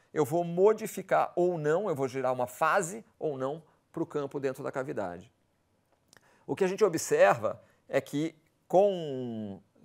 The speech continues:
regiões auxiliares eu posso promover transições entre esses átomos, criando o chamado interferômetro de Ramsey, e esse interferômetro é, é análogo ao interferômetro de Mar-, de Marzen-, de Michelson que eu apresentei pra vocês. Bom, eu tenho possibilidades dessa interferência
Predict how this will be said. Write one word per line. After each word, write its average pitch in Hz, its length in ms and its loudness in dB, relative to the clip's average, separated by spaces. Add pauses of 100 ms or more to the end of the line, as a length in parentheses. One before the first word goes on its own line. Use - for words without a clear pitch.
regiões 143 440 0
auxiliares 131 760 2
eu 131 120 -6
posso 135 320 -2
promover 127 420 -6
transições 113 720 -8
entre 101 200 -8
esses 95 220 -10
átomos, 160 380 -2
criando 127 300 -6
o - 20 -16
chamado 113 340 -6
interferômetro 104 560 -10
de 101 100 -12
Ramsey, 156 560 -6 (360)
e 202 80 -4
esse 208 180 0
interferômetro 165 720 -6
é, 190 80 -4 (100)
é 151 80 -2
análogo 165 680 0 (160)
ao 135 160 -4
interferômetro 131 500 -8
de 143 80 -12
Mar-, 127 260 -8
de 131 140 -14
Marzen-, 113 460 -4 (400)
de 107 100 -12
Michelson 131 540 0
que 143 100 -8
eu 135 60 0
apresentei 131 420 -6
pra 131 140 -8
vocês. 107 480 -10 (480)
Bom, 110 360 2 (220)
eu 131 100 -4
tenho 151 200 0
possibilidades 147 920 4
dessa 123 340 -2
interferência 117 960 -2